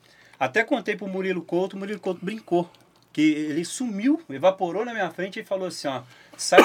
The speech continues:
desse lugar e procure conhecimento." Aí eu, eu, o Murilo Couto falou, "Ô, Tebilu?" Eu falei, Não, pô,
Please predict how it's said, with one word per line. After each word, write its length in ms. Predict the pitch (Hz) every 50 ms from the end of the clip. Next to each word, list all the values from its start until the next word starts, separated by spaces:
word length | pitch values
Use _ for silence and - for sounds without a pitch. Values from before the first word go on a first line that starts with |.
| - -
desse 140 | - - 220
lugar 280 | 202 185 165 175 196
e 40 | 202
procure 400 | 185 208 190 170 - 208 220 220
conhecimento." 800 | 220 - 220 220 214 190 - - 160 135 131 131 131 127 - - _ _ - _ _ _ _ _ -
Aí 260 | 117 135 156 170 175
eu, 80 | 185 202
eu, 200 | 208 202 190 175 170
o 40 | 156
Murilo 300 | 160 165 165 185 180 175
Couto 240 | - 185 190 190 -
falou, 220 | - 220 254 -
"Ô, 40 | -
Tebilu?" 520 | - - 208 160 156 147 139 151 170 175
Eu 60 | 165
falei, 160 | - - 139 131
Não, 420 | 131 127 131 139 147 151 - - -
pô, 200 | - 117 104 95